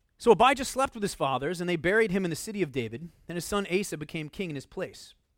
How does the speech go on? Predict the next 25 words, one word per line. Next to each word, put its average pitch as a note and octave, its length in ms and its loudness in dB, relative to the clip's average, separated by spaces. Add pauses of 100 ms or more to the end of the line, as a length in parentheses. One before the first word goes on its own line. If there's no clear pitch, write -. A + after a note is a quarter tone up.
(240)
Here's G3 220 -2
a F#3 40 0
new D#3+ 100 -2
piece D3 220 -8
of C3+ 60 -8
information. A#2+ 580 -10
"The E3 100 0
land A3 260 2
was F#3 220 0
undisturbed G#3 760 0
for - 140 -10
ten G3 360 -8
years C3+ 360 -4
during D3 260 -8
his B2+ 180 -10
days. - 400 -12 (840)
Asa F#3 280 2
did F#3 180 4
good E3+ 220 4
and G3+ 160 0
right D3 180 2
in F#3+ 80 -4
the D#3 60 -6
sight F3 240 -6
of D#3 100 -12